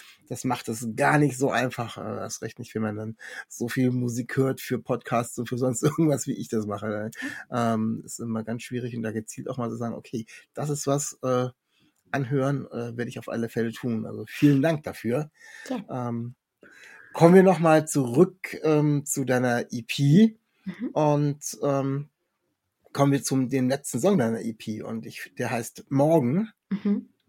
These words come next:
Speaker 1: Und ich find, ähm, da passt,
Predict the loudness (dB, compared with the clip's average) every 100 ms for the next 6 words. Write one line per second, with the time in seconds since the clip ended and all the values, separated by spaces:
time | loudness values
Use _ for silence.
0 | _ _ _ _ _ _ _ _ 0 4
1 | 6 4 0 -6 _ -6 -4 2 4 4
2 | -2 0 2 4 0 -4 _ _ _ _
3 | _ _ _ _ _ -2 -2 -2 -4 -4
4 | -6